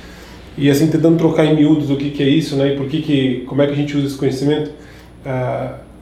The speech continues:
em relação à nossa mente, a nossa memória de, a nossa informação que usa pra consciente, vai, memória de trabalho, ela é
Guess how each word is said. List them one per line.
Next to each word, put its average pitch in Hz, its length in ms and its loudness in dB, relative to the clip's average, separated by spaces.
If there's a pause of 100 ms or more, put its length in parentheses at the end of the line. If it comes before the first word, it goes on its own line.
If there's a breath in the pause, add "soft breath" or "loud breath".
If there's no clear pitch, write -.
em - 20 -10
relação 165 360 4
à 185 40 4
nossa 175 300 2
mente, 170 340 2
a 143 40 -2
nossa 170 260 -2
memória 139 540 0
de, 117 320 -8 (160)
a 127 40 -16
nossa 131 320 -8 (320)
informação 139 580 -4
que 139 140 -6
usa 127 240 -2 (160)
pra - 280 -10 (180)
consciente, 143 600 2
vai, 117 180 -10 (380 loud breath)
memória 131 340 4
de 117 60 -6
trabalho, 127 480 0 (520 loud breath)
ela 131 380 0
é 143 520 2